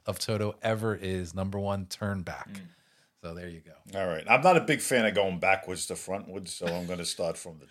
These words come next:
Speaker 3: top.
Speaker 1: Oh, you're killing
Speaker 3: Yeah,
Speaker 1: us.
Speaker 3: I'm sorry. It's, <laughs> uh,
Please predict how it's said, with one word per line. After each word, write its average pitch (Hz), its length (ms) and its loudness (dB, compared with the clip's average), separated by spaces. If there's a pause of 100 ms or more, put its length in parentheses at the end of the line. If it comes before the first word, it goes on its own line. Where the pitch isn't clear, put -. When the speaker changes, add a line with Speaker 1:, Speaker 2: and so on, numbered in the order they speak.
Speaker 3:
top. 69 240 -6
Speaker 1:
Oh, 107 280 6
you're 120 160 -2
killing 127 320 -2
Speaker 3:
Yeah, 85 80 0
Speaker 1:
us. 69 100 -8 (160)
Speaker 3:
I'm 85 80 -2
sorry. 69 320 -4 (180)
It's, - 400 0 (560)
<laughs> - 680 -14
uh, 92 220 8